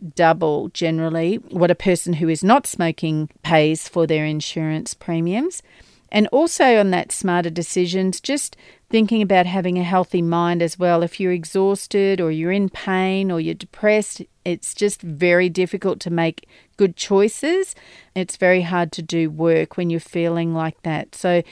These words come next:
analyse those options, make some good decisions, and then choose the most desirable way to look after yourself from those aspects.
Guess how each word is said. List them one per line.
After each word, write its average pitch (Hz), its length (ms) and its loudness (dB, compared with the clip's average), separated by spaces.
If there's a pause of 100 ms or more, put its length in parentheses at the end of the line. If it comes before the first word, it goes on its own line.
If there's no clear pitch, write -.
(300)
analyse 196 600 2
those 175 380 0
options, 262 760 0 (260)
make 185 220 2
some 196 200 -2
good 175 200 -2
decisions, 220 920 -4
and 165 220 -2
then 165 320 -2
choose 170 300 -4
the 170 80 -4
most 160 260 -2
desirable 160 800 -2 (240)
way 165 340 0
to 156 440 -2
look 170 240 -6
after 156 340 -6
yourself 160 460 -4
from 156 300 -4
those 156 300 -4
aspects. - 600 -10